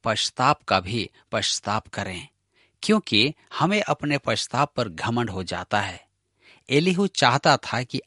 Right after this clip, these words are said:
अय्यूब के मित्र वाद विवाद आरंभ रखें। अय्यूब बत्तीस अध्याय उसके सोलह और सत्रह पद में हम पढ़ते हैं, "इसलिए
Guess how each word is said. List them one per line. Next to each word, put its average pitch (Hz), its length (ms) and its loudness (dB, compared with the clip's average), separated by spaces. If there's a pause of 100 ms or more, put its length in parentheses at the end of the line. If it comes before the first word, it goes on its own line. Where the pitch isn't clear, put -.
अय्यूब 143 320 2 (100)
के 120 120 2
मित्र 104 500 0 (280)
वाद 127 380 6
विवाद 117 400 4 (100)
आरंभ 113 460 4 (220)
रखें। 98 520 -6 (640)
अय्यूब 151 380 4
बत्तीस 120 400 0
अध्याय 107 280 2
उसके 113 280 0
सोलह 127 340 0
और 117 180 2
सत्रह 151 400 -4
पद 107 220 -2
में 98 120 -4
हम 95 80 -8
पढ़ते 104 400 -4
हैं, 92 240 -8 (580)
"इसलिए 127 720 0